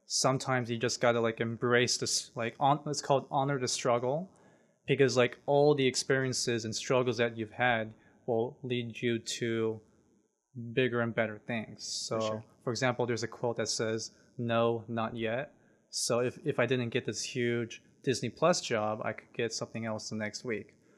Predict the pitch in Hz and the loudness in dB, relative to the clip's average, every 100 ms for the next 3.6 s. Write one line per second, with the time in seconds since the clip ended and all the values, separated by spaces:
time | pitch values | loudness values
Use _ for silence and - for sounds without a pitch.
0 | _ - 131 131 127 139 127 - 135 123 | _ -4 -2 0 2 4 2 -2 0 -2
1 | 113 127 113 107 135 127 131 123 127 110 | 0 -2 -2 -2 -2 0 -2 -2 -4 -2
2 | 123 123 120 107 117 117 98 156 151 117 | 0 0 -2 -4 -4 -2 4 4 4 0
3 | 113 117 110 110 107 - | -2 -4 -4 -6 -10 -14